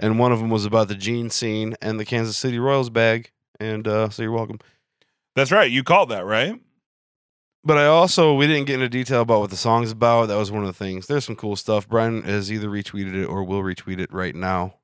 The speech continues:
Speaker 1: Well, something's gonna happen with Nacho.
Speaker 2: Yeah.
Speaker 1: Obviously.
Speaker 2: Right. The thing, the thing about Nacho that, uh, one, we, we talked about how silly it was, like, his impatience.
Speaker 1: Yeah.
Speaker 2: So as I think about this, like, his,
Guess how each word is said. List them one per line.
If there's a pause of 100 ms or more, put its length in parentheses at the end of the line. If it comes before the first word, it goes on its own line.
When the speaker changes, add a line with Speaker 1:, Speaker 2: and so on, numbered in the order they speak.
(320)
Speaker 1:
Well, (100)
something's
gonna
happen
with
Nacho. (1500)
Speaker 2:
Yeah.
Speaker 1:
Obviously. (680)
Speaker 2:
Right. (420)
The
thing,
the
thing
about
Nacho
that,
uh, (280)
one, (100)
we,
we
talked
about
how
silly
it
was,
like,
his (760)
impatience. (180)
Speaker 1:
Yeah. (160)
Speaker 2:
So
as
I
think
about
this,
like,
his,